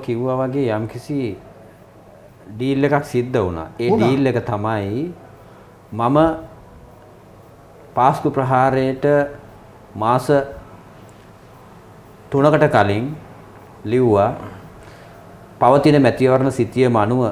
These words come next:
Speaker 1: රාජපක්ෂලාට ඉදිරි මැතිවරණය ජය ගැනීමට නොහැක. ඒ ජය ගැනීමට නම් ජන විඥානය වෙනස් කළ යුතුය. ඒ සඳහා යම්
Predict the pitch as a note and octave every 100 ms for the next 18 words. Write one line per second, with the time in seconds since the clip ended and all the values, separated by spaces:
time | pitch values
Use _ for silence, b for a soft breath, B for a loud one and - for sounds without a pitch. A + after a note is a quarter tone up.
0 | - G2+ A2 A#2 A#2+ - A#2+ A#2 A#2 C#3
1 | C3 A#2 A2 A#2 G#2+ A#2+ A2+ A#2 A#2+ A2
2 | - G#2 G2+ A2 A2+ A#2+ A#2 B2 G#2+ G#2
3 | A#2+ - E2+ - - - - C3 A2+ A2
4 | A2+ A#2 A#2 A2 A2+ A#2 A#2 C#3 - B
5 | B B B - G#2+ C3 B2 A#2+ A#2+ A#2+
6 | B2+ A2 A2 - A#2+ A2+ A2 A2+ G2 D#2
7 | G#2+ A#2 A2 A#2 B2+ A2 G#2+